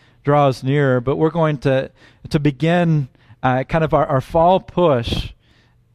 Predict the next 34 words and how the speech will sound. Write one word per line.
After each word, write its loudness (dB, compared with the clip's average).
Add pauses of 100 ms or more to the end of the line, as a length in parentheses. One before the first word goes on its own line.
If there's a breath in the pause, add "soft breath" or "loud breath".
(140)
to, -2 (600)
to, -4
uh, -2
bring 0
more 2
people -6
to -6
Christ -8 (840)
with 2
having 2
a 2
guest 0
speaker 0
by 0
the 0
name -2
of -2
Sta-, 0
Steve -2
Hemphill, 0
and -2
he's -4
going -2
to -2 (320 soft breath)
present 2
a 2
series 4
of -4
lef-, 2 (100)
lessons 0
a-, -4 (100)
about, -4
uh, -2
prayer -6